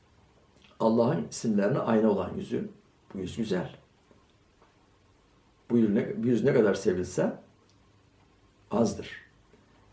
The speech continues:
İkincisi, ahiretin ekim tarlası olması yönü var.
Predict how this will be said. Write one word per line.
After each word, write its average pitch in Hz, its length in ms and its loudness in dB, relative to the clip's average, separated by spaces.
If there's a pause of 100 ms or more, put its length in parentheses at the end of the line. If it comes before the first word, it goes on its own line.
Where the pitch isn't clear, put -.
(680)
İkincisi, 175 680 0 (640)
ahiretin 104 500 2
ekim 175 280 0
tarlası 110 500 0
olması 92 420 -6 (260)
yönü 95 220 -2
var. - 300 -4